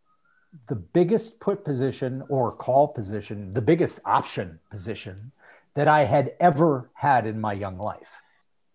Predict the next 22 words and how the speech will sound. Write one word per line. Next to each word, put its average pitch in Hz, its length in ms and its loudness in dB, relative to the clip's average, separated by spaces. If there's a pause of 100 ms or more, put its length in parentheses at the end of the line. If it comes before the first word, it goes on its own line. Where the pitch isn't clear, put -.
(360)
And 170 840 2 (1300)
going 165 380 0
in 180 400 -2 (300)
to 135 180 -4
the 120 80 -2
market 110 480 -4
crash 123 520 -6
of 98 120 -12
nineteen 120 680 -8
eighty-seven, 127 800 -8 (100)
the 101 80 -10
biggest 107 480 -8 (260)
on 107 160 -4
a 107 40 -8
percentage 170 520 -6
basis 110 460 -6
of 92 100 -8
any 117 160 -8
crash 98 420 -6
we've 104 200 -8
ever 180 340 -6
had 135 400 -2